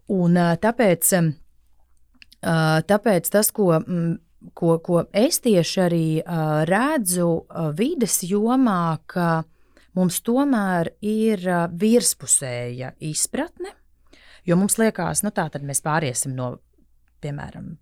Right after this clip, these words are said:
plastikāta maisiņa uz papīra, un tā būs videi draudzīgāka izvēle. Vai, piemēram, iegādāsimies nevis plasmasas, bet stikla pudelē dzērienu. Bet aiz tā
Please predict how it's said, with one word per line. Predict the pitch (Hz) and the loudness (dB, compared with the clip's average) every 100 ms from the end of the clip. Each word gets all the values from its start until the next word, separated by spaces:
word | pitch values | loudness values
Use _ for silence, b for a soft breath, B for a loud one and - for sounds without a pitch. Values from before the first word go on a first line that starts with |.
| _ | _
plastikāta | 151 175 - 247 160 151 | -4 -2 -2 -4 -4 -4
maisiņa | 160 160 160 - 131 - | -6 -6 -6 -6 -8 -10
uz | - | -10
papīra, | - 196 359 - 254 202 180 | -2 -2 -2 -4 -2 -2 -4
un | 147 | -6
tā | 160 156 | -4 -4
būs | 143 135 | -4 -4
videi | 160 170 135 131 | -4 -2 -4 -4
draudzīgāka | 147 147 131 143 131 - - | -2 -2 -4 -12 -16 -16 -12
izvēle. | 165 165 - - 208 220 _ B B B B B B | -12 -12 -14 -14 -14 -16 _ B B B B B B
Vai, | - 156 165 165 | -8 -2 0 0
piemēram, | 196 190 185 170 160 160 165 165 | 0 0 0 0 -2 -2 -4 -4
iegādāsimies | - 196 180 160 151 151 156 - 160 156 156 - | -4 -4 -2 -4 -4 -4 -4 -2 -2 -4 -6 -4
nevis | 170 165 151 147 - - - _ _ _ _ - | -2 -2 -4 -8 -8 -8 -10 _ _ _ _ -4
plasmasas, | 160 311 349 269 - 170 175 | -2 -2 -2 -2 -2 -4 -8
bet | 180 180 | -8 -4
stikla | - 214 190 - | -2 0 -2 -6
pudelē | - 147 139 117 123 | -8 -8 -8 -10 -10
dzērienu. | 139 135 131 135 - - _ _ _ _ _ _ _ _ - | -10 -10 -12 -14 -18 -20 _ _ _ _ _ _ _ _ -8
Bet | 170 190 | -2 2
aiz | 175 - | 4 4
tā | - 202 226 269 302 | 0 -2 0 0 -2